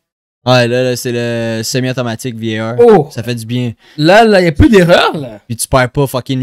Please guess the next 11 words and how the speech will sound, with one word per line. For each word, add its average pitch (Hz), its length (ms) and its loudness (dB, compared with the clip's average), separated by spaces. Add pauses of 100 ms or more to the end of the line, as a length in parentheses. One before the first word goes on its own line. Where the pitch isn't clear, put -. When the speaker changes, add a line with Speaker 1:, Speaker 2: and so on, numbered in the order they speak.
Speaker 1:
huit 131 220 -4
minutes, 127 360 -4
euh, 107 260 -4
pour 117 140 -8
le 113 80 -6
checker. 110 400 -10
Speaker 2:
Exactement. 147 640 -2
So, 175 140 -8
là, 220 80 -4
c'est 170 160 -4
rapide. 170 480 2